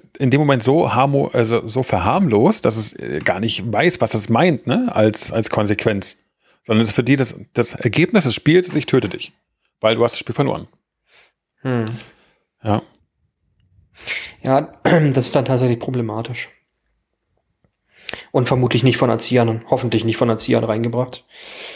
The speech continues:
Speaker 2: Äh, ja.
Speaker 1: Nö, ich glaub, wie gesagt, ich glaub das nicht. Ich glaub schon, dass das von Kindern konsumiert wird, weil ich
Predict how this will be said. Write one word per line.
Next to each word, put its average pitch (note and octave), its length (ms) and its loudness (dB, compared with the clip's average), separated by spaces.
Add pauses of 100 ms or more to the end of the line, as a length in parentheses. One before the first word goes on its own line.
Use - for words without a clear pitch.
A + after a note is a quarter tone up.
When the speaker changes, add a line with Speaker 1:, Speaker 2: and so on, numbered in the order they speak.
(200)
Speaker 2:
Äh, A2 440 -2 (880)
ja. - 60 -4 (280)
Speaker 1:
Nö, A2+ 140 2
ich C#3 120 -4
glaub, C3+ 200 0
wie B2+ 40 -6
gesagt, D#3+ 160 4
ich - 80 -4
glaub C#3 180 0
das - 160 -4
nicht. C#3 140 0
Ich G#2+ 60 -6
glaub B2 200 0
schon, D#3 160 -2
dass C#3+ 140 -2
das - 140 -4
von B2+ 200 -4
Kindern C3+ 280 0
konsumiert B2 480 0
wird, B2 160 -2
weil B2+ 120 2
ich - 200 -6